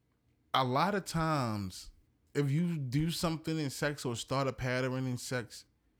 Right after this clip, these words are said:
it'll come out in your regular thing. So if you open up sexually, then that might lead you to opening up emotionally. And some people might think you have to open up emotionally before you open up sexually. And it's like, no, whatever, how, whatever way it works for you, there's no way to do this shit.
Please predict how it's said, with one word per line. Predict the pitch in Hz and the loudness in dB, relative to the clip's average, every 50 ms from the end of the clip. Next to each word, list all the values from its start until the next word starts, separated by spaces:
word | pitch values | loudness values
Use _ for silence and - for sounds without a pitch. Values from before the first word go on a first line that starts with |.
| _ _ - - - - _ | _ _ -20 -20 -20 -10 _
it'll | - 127 131 127 | -2 0 0 0
come | - - 139 135 127 131 | 0 0 0 2 2 2
out | 123 123 - - | 2 0 0 -2
in | 123 117 | -2 0
your | 113 120 117 | 0 0 0
regular | 104 98 117 117 110 113 107 104 101 98 92 90 - - - - - | 0 0 0 0 0 0 -2 -2 -2 -2 -4 -6 -10 -14 -20 -14 -8
thing. | - 123 113 107 101 | -6 -4 -4 -4 -2
So | - 120 | -2 -2
if | 120 117 | 0 0
you | 156 208 214 - | 0 0 0 0
open | 160 170 - 165 151 156 | 0 0 2 2 0 0
up | 139 123 | 0 -2
sexually, | - - - 143 135 - - - 147 139 139 139 143 - - _ _ _ _ _ _ _ - _ _ _ _ - | -2 0 0 0 0 -2 -2 -2 0 0 0 -2 -4 -6 -8 _ _ _ _ _ _ _ -20 _ _ _ _ -4
then | 135 147 143 135 131 127 135 | 0 0 2 2 2 2 2
that | 139 147 151 151 | 2 2 0 0
might | 151 143 139 135 139 135 | 0 2 2 2 2 0
lead | 127 127 143 147 147 127 | 0 0 0 0 0 0
you | 135 120 | -2 -2
to | - - | -2 -2
opening | - 120 127 117 127 123 120 117 117 | -2 -2 0 0 0 0 2 2 2
up | 113 110 - - | 0 0 -2 -4
emotionally. | 113 117 107 104 113 110 110 101 - 101 92 90 85 87 92 101 - _ _ _ _ _ _ - - - - - - _ - | -6 -4 -2 0 0 -2 -2 -4 -4 -6 -6 -6 -6 -8 -12 -14 -18 _ _ _ _ _ _ -20 -20 -20 -20 -20 -20 _ -6
And | 123 131 131 131 127 113 | -4 -2 -2 -2 -2 -2
some | - - 156 151 143 | -4 -2 -2 0 0
people | 135 160 151 | 0 0 2
might | 147 147 143 139 - | 2 2 2 0 0
think | - 135 135 | -2 0 2
you | 143 139 | 2 2
have | 127 | 2
to | - 98 | 0 0
open | 113 139 123 143 139 | 0 0 2 4 4
up | 143 131 123 | 4 4 2
emotionally | 139 139 139 135 139 143 131 - 139 139 135 135 135 135 135 | 2 4 4 6 6 4 4 4 4 4 4 4 4 4 2
before | 135 139 - - 135 | 2 0 0 0 0
you | 131 135 139 | 0 0 0
open | 127 131 131 131 | 0 0 0 0
up | 127 123 | 0 0
sexually. | - - 147 127 117 - - 139 135 127 127 123 123 123 127 | 0 0 0 0 0 -2 -2 0 0 2 2 2 2 2 2
And | 123 123 | 2 0
it's | 123 117 120 | 0 0 2
like, | 120 117 123 127 | 2 2 2 2
no, | 123 123 127 127 120 117 113 | 0 2 2 2 2 2 0
whatever, | 104 104 110 117 123 135 139 143 139 139 131 120 120 120 | 0 0 0 2 4 4 4 4 4 4 2 2 0 0
how, | 107 113 123 | 0 0 0
whatever | 123 135 139 147 160 165 151 165 | 2 2 4 4 4 4 2 2
way | 160 147 151 156 151 | 0 2 2 2 2
it | 151 | 2
works | 139 147 151 139 | 2 2 0 0
for | - 139 | 0 0
you, | 143 143 | 0 0
there's | 135 117 | 0 0
no | 143 156 | 0 0
way | 156 147 139 | 0 2 2
to | 120 | 0
do | 113 107 113 107 104 | 0 0 0 0 0
this | 104 98 | -2 -4
shit. | - 95 - | -6 -8 -10